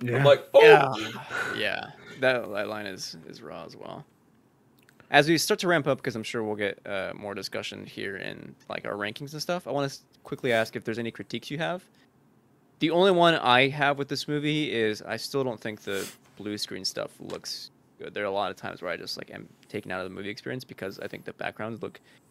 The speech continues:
Speaker 3: very much fake and I can tell they're in a room. Uh, but other than that, I think it's a, it's a great movie. It's, like, the only complaint I have.
Speaker 2: Oh, complaints wise, I don't really have many complaints with this. I think this is just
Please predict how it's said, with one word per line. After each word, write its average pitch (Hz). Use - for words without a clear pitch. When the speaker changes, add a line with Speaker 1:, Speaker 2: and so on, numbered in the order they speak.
Speaker 3:
very 135
much 143
fake 156
and 120
I 110
can -
tell 113
they're 113
in 104
a 98
room. 113
Uh, 98
but -
other 147
than 101
that, 92
I 92
think 95
it's -
a, -
it's -
a -
great -
movie. 90
It's, -
like, -
the -
only 90
complaint -
I 73
have. 87
Speaker 2:
Oh, 143
complaints 131
wise, 143
I 110
don't 165
really 110
have 107
many 110
complaints -
with -
this. -
I 101
think 101
this -
is 104
just -